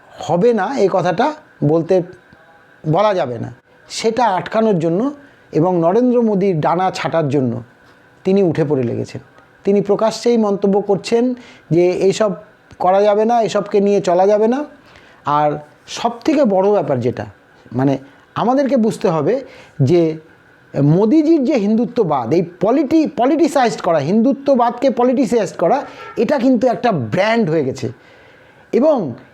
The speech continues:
এই একশো চল্লিশ কোটি লোকের মধ্যে মোদিজির ধারণাটা ঢুকে গেছে যে মোদিজির পরে আর হিন্দু, মানে মোদিজি হিন-, মানেই হিন্দু, আর মোদিজি মানেই হচ্ছে আমাদের ত্রাতা। আর মোদিজি চলে গেলে আমাদের হিন্দুত্বর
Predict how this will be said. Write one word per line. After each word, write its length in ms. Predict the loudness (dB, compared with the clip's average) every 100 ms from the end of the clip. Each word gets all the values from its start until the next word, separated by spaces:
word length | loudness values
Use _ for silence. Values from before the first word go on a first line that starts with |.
| -2
এই 100 | -2
একশো 520 | 0 -2 -2 -4 -2
চল্লিশ 480 | 0 2 2 2 0
কোটি 320 | 0 2 4
লোকের 440 | 4 4 2 2 4
মধ্যে 520 | 4 4 2 0 -2 -14 -2
মোদিজির 600 | 2 4 4 4 2 0
ধারণাটা 560 | -2 0 2 2 2 0
ঢুকে 260 | 0 0
গেছে 360 | 0 2 2 0 -4 -10 0
যে 120 | 2
মোদিজির 580 | 4 2 4 4 4 2
পরে 300 | 2 2 4
আর 160 | 2 0
হিন্দু, 300 | -2 -2 -2
মানে 180 | -2
মোদিজি 400 | -2 0 0 0
হিন-, 320 | 0 0 0 -2
মানেই 300 | -2 0 0
হিন্দু, 400 | 0 0 -2 -6 -14 -4
আর 120 | 0
মোদিজি 380 | 2 2 0 0
মানেই 280 | -2 -2 -2
হচ্ছে 200 | -2 -2
আমাদের 420 | 0 0 0 0 -6 -18 -20 -20 -6
ত্রাতা। 440 | -2 0 -2 -6 -12 -20 _ _ -10
আর 160 | -2 0
মোদিজি 720 | 2 2 2 4 2 2 -4 -16 -20 _
চলে 240 | 0 2 2
গেলে 300 | 0 -2 -6 -10
আমাদের 320 | -2 0 2
হিন্দুত্বর 640 | 2 0 0 0 0 0